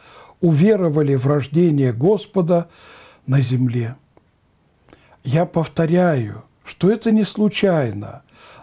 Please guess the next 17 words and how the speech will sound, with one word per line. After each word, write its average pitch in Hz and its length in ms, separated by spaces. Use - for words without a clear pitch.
но 180 180
во 165 140
свидетельство 135 1300
богопочитания 151 1700
и 180 140
как 170 460
пример 151 760
богобоязненности 160 1900
у 151 140
чужих 135 720
народов. 117 680
Надо 202 320
сказать, 196 480
что 160 340
в - 100
те 196 180
времена 160 840